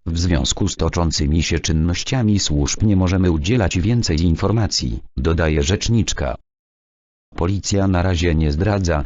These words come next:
w jaki sposób doszło do zatrzymania mężczyzny. Stena Wyżyn powinna dziś o dziewięć dwukropek zero zero wypływać ponownie do szwedzkiej Karlskrony.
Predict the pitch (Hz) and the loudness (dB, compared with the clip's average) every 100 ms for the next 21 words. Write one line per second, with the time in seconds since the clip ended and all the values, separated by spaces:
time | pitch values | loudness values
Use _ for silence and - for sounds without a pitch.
0 | - 90 95 147 101 80 - 110 90 76 | -6 -4 -2 0 -2 -2 0 2 2 2
1 | 87 - 78 92 95 90 85 - 113 113 | 0 0 0 2 2 2 0 0 0 2
2 | 95 78 80 80 - 90 69 60 - - | 2 2 0 0 0 0 2 0 -4 -12
3 | _ _ _ _ _ _ _ _ - - | _ _ _ _ _ _ _ _ -16 -2
4 | 98 82 73 95 82 82 76 90 85 117 | 0 2 2 2 2 2 0 0 2 2
5 | 85 90 98 98 143 113 117 110 101 80 | 2 2 0 0 0 0 0 0 0 0
6 | 80 87 - 120 117 90 82 127 123 107 | 0 0 0 0 0 0 0 2 2 2
7 | 101 92 71 80 113 131 110 101 - 92 | 2 2 0 -2 0 0 0 -2 -2 0
8 | 101 92 80 80 120 - - 76 - 76 | 0 2 0 2 0 -2 -4 -2 -2 -2
9 | 71 80 80 69 - 76 62 60 | 0 0 0 -2 -2 -2 -2 -4